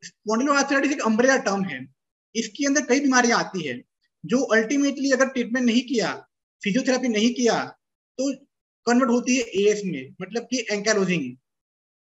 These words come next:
तो इसलिए जरूरी है जानना कि कौन से stage रहते हैं। Actually कोई ऐसा कट ऑफ नहीं है कि early stage,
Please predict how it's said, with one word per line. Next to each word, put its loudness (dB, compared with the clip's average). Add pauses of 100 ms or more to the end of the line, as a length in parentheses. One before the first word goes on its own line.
(380)
तो -4
इसलिए -2
जरूरी 0
है 4
जानना 2
कि -8
कौन -2
से -6
stage 0
रहते -2
हैं। -10 (460)
Actually -6
कोई 0
ऐसा 2
कट -4
ऑफ -2
नहीं 4
है 2
कि -2
early -4
stage, 2